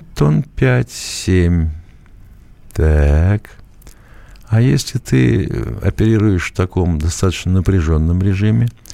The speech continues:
и выпускаешь в день, э, допустим, по двадцать самолетов – несколько раз, это сколько у тебя будет керосина уходить в день на один полетный день?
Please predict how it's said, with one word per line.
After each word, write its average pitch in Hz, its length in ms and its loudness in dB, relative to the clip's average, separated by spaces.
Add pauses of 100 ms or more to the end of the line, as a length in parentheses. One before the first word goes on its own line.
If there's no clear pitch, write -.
(420)
и 104 60 2
выпускаешь 95 680 0
в 78 120 -2
день, 82 380 2 (760)
э, 64 760 -10
допустим, 76 640 -4 (200)
по 95 100 2
двадцать 87 520 -2
самолетов – 90 800 -2 (840)
несколько 87 760 0
раз, 82 720 0
это - 280 -4
сколько - 420 -4
у 156 60 2
тебя 160 220 -2
будет 170 280 0
керосина 165 640 0
уходить 156 520 -2
в 147 80 0
день 151 400 0 (100)
на 139 160 0
один 131 260 0
полетный 123 520 0
день? 123 320 0